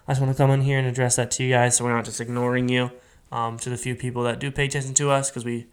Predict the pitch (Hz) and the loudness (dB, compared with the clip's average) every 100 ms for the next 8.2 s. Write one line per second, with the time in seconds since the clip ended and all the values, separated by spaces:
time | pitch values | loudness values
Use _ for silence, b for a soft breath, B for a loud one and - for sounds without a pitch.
0 | b b - 139 139 135 139 143 143 - | b b -2 2 4 4 2 0 -2 -8
1 | _ - 127 120 120 117 123 120 123 117 | _ -6 -2 0 0 2 0 0 -2 -2
2 | 120 113 120 117 117 120 117 - b b | -4 -4 -2 -2 0 -2 -2 -8 b b
3 | b b b 113 107 104 104 104 _ _ | b b b -6 -2 -2 -4 -8 _ _
4 | _ _ _ _ _ 135 135 131 123 120 | _ _ _ _ _ -6 -2 0 2 2
5 | 139 143 135 131 - - _ _ 117 113 | 2 2 2 0 -4 -8 _ _ -4 -4
6 | 117 117 117 _ _ _ _ _ _ _ | -4 -6 -10 _ _ _ _ _ _ _
7 | - 127 127 123 123 - 143 170 165 208 | -14 -8 -4 -4 -6 0 4 6 6 6
8 | 156 | 4